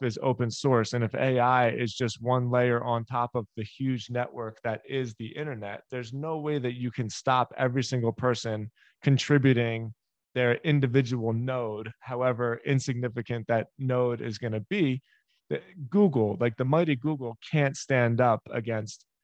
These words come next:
everybody. You know, it'd be like an army trying to defend a, a, a swarm of bees that's, like, the size of a country, right? You just, it, it can't happen. And so Google is realizing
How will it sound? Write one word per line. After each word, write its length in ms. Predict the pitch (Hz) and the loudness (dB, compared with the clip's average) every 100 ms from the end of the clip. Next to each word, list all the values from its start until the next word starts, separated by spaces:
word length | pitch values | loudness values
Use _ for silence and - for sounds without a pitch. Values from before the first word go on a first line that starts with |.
| _ _ _ | _ _ _
everybody. 760 | 143 135 120 110 - - - 113 | 0 2 2 -2 -6 -12 -18 -18
You 140 | - 120 | -12 -6
know, 240 | 120 123 | -4 -4
it'd 100 | 123 | -2
be 100 | 135 | 2
like 160 | 135 131 | 2 2
an 120 | 123 | -2
army 580 | - 127 127 117 110 113 _ | -2 -2 -4 -8 -10 -14 _
trying 320 | - 123 117 | -6 -4 -4
to 100 | 113 | -4
defend 640 | 113 117 - 117 117 113 104 _ _ _ _ _ _ _ | -6 -8 -2 0 0 -2 -6 _ _ _ _ _ _ _
a, 100 | - 120 - | -4 -4 -6
a, 80 | 127 113 _ | -10 -10 _
a 100 | - 110 _ _ | -14 -14 _ _
swarm 400 | - - 139 127 | -16 -2 2 4
of 100 | 110 | 4
bees 420 | 131 127 117 104 104 | 4 4 4 -2 -8
that's, 160 | 110 | -8
like, 120 | 113 107 | -8 -8
the 60 | |
size 300 | 107 120 113 | -6 -4 -4
of 100 | 107 | -8
a 60 | 107 | -10
country, 640 | - 120 - - - 131 | -4 -4 -4 -14 -14 -10
right? 180 | 131 120 | -2 -2
You 80 | 123 | -2
just, 220 | 117 110 _ - | -6 -6 _ -8
it, 120 | 120 | -8
it 180 | - 131 | -6 -4
can't 220 | - 123 | 0 0
happen. 360 | 123 131 - - _ _ _ _ _ _ _ - | 2 0 0 -12 _ _ _ _ _ _ _ -6
And 100 | 139 | -6
so 440 | - 127 117 110 - _ _ _ _ _ _ - | -2 0 0 -2 -8 _ _ _ _ _ _ 0
Google 480 | 165 220 196 143 | 2 2 2 2
is 200 | 131 120 | 2 -2
realizing 800 | 107 117 117 113 110 110 113 117 | 0 0 2 2 0 -4 -6 -6